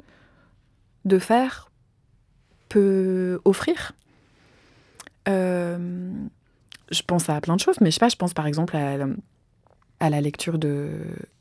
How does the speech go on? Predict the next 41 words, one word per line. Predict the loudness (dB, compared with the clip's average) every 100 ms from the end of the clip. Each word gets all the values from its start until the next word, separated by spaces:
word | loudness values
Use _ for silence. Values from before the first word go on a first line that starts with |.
| _ -8
de | -2
Déborah | 0 0 0 -4
Lévy | -4 -4 -2 -2
ou | -2
de | -2
Maggie | -4 -4 -6
Nelson, | -6 -6 -4 -2 -2 -4
enfin, | -6 -6 -8 -12 -20 -20 -20 -20 -20 _ _ _ _
d'écrivaines | 0 0 0 0 2 2
de | 0
cette | -2 -6
trempe. | 0 2 2 -2 -14 _ _ _ _ _ _ _ _ _ _ _ _
On | 0
se | 2
rend | 2 2
bien | 2 0
compte | 4 4
qu'elles, | 4 -2 -2
euh, | -4 -6 -8
gagnent | -4 0 2 2
des | 0
points | 0 0
de | 2
vie, | 2 2
en | 2
fait, | 0 -6 -6
en... | -6 -6 -6 -8 -10 -14 _ _ _ _ -2
et | -2
qu'en | 0 0 0
plus, | 0 2
elles | 4
nous | 4
en | 4
donnent, | 2 0 -2
donc | -6 -8
c'est | -8 -6
génial, | 2 4 4
enfin, | 2 -2 -4 -4 -4
c'est | -6 -6
tout | 0
bénef. | 2 2 0 -8